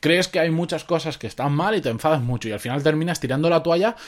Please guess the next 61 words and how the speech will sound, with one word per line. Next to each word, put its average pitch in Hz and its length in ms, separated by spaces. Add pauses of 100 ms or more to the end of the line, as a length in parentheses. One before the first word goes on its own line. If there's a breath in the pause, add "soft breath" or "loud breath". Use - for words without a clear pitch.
(180 loud breath)
del, 127 460
del 117 320
enfado 147 440
que 156 120
tienes 170 380
porque 95 280
no 104 140
vendes, 160 380
porque 117 220
no 107 120
te 110 80
funciona, 151 600
porque 120 220
la 101 80
gente 120 260
no 113 120
hace 131 140
lo 120 100
que 104 100
tú 101 140
quieres, 165 440
lo 120 120
que 90 100
sea. 92 320 (600 loud breath)
Y 151 280 (500)
esa 190 280
frase 202 500
que 135 140
yo 143 80
os 135 80
digo 147 260
de 135 80
"no 143 120
es 156 60
lo 151 120
que 143 80
sucede, 170 340
sino 113 260
cómo 165 280
reaccionas 135 500
a 123 100
ello", 165 200 (260 loud breath)
es 147 140
lo 180 100
que 185 80
te 185 140
permite, 180 340
por 175 140
ejemplo, 175 340
en 104 140
proyectos 104 400
paralelos 202 680
o 131 80
cuando 110 220
no 113 100
nos 127 140
dan 117 160
un 113 120
ascenso, 190 600
etcétera, 147 300
etcétera, 180 380